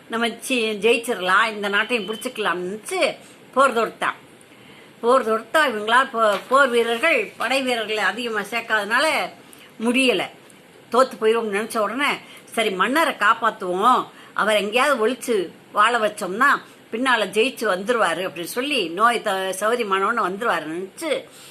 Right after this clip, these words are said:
அவரை ஒரு பல்லக்குல வச்சு தூக்கிட்டு போனாங்க. தூக்கிட்டு போனா இந்த எதிரி படை வீரர்கள் தெரிஞ்சுக்கிட்டாங்க ஒற்றன் மூலமா. உடனே ஓடி வந்து இந்த பல்லக்குல இருக்க அரசனை கொன்னு விடும்னு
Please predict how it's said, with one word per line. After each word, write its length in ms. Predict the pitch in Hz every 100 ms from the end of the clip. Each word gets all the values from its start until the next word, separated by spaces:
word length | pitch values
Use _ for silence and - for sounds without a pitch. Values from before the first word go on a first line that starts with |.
| -
அவரை 320 | - 196 247 285
ஒரு 160 | 196 -
பல்லக்குல 300 | 196 262 233
வச்சு 260 | 175 165
தூக்கிட்டு 360 | 294 262 277 220 196
போனாங்க. 320 | 190 165 143 - - - - - -
தூக்கிட்டு 300 | 226 240 277 -
போனா 440 | 180 240 294 214 139 - - -
இந்த 180 | 247 262
எதிரி 680 | 262 247 285 294 220 180 156 -
படை 240 | 220 247
வீரர்கள் 500 | 247 220 190 220 285 277
தெரிஞ்சுக்கிட்டாங்க 720 | 247 269 247 - 196 180 180
ஒற்றன் 360 | 196 202 240
மூலமா. 340 | 202 190 175 147 - - - -
உடனே 420 | 196 208 214 254
ஓடி 280 | 262 220 247
வந்து 180 | 233 254
இந்த 160 | 269 262
பல்லக்குல 400 | 202 247 254 226
இருக்க 200 | 196 180
அரசனை 540 | 151 214 - 254 190 277 311 - - - - - -
கொன்னு 180 | 240 254
விடும்னு 460 | 269 233 262 277